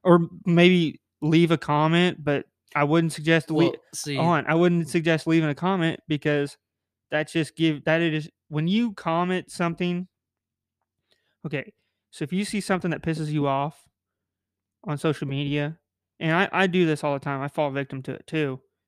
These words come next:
Speaker 1: but if you comment on that, you're only gaining,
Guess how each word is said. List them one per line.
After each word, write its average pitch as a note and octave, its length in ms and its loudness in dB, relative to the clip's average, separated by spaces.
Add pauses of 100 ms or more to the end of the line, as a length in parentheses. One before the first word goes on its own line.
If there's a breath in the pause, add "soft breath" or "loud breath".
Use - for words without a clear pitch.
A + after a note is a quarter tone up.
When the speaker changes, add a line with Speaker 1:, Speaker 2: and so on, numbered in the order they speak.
(720)
Speaker 1:
but D3+ 120 0
if C#3 140 -6
you G3 100 -2
comment F3+ 460 -2
on F3+ 180 -2
that, F3+ 220 -2
you're E3+ 240 0
only F3 320 0
gaining, D#3 480 -4